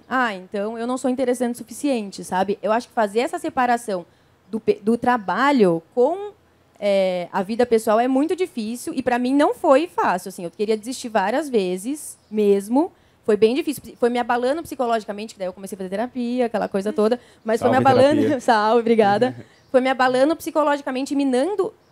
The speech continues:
Speaker 1: eu já tinha problema de autoestima, autoconfiança,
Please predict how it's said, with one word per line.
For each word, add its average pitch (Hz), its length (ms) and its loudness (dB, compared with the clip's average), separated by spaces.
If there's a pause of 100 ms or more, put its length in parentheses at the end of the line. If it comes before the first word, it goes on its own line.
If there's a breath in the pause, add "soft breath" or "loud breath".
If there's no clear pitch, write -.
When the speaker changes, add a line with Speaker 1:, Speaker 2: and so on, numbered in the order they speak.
Speaker 1:
eu 214 200 2
já 233 160 -2
tinha 330 260 -4
problema 233 600 0
de 196 220 -12
autoestima, 214 680 -4
autoconfiança, 208 880 -6